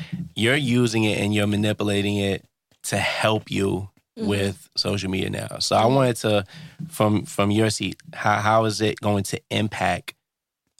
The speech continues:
Speaker 1: this, this entire world of social media?
Speaker 2: Um, <sighs> a lot of people are gonna lose a lot of jobs.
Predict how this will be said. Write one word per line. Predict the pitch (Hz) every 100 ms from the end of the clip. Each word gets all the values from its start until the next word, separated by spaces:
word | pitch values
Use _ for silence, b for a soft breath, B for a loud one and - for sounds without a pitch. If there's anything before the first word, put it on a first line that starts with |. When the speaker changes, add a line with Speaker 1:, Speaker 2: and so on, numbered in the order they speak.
| _
Speaker 1:
this, | 101 95 -
this | - 98
entire | 98 - 98 92
world | 87 101 98 92
of | 95 92
social | 95 95 92
media? | 92 92 117 107 _ _ _ _ _ _ _ _ _ - - _ _ _ _ _ _ _ 208
Speaker 2:
Um, | 208 175 160 165 170 _ _ _ _ _ _ _ _ _ -
<sighs> | 196 - - - _ _
a | 208
lot | 202 247
of | 226
people | 226 208
are | 180
gonna | 180 170
lose | 170 165
a | 156
lot | 160 156
of | 151
jobs. | 147 151 160 - - -